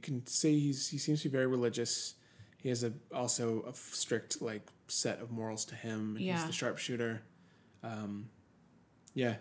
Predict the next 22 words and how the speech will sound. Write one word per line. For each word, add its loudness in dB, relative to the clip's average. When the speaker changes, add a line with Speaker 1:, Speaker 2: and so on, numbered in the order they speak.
Speaker 2:
He, 2
very 6
interesting 6
to 4
me 8
because 2
he 6
stays 6
so 8
calm 4
and, 6
and 6
he's 6
using 6
his 0
faith 2
as 4
a 4
way 2
to 2
achieve 0
that. 0